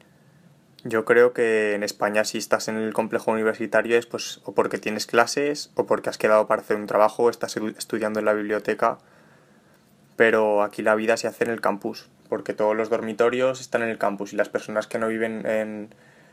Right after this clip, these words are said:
dentro de lo que es el recinto universitario, pues, viven en un piso muy cerca.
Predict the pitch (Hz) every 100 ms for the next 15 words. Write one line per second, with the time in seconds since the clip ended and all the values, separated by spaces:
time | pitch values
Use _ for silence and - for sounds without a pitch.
0 | _ - 117 117 113 143 147 - - 123
1 | 117 117 113 110 113 113 120 110 117 120
2 | 113 113 113 113 110 113 117 127 127 123
3 | - 110 107 107 104 104 - 101 101 123
4 | 120 -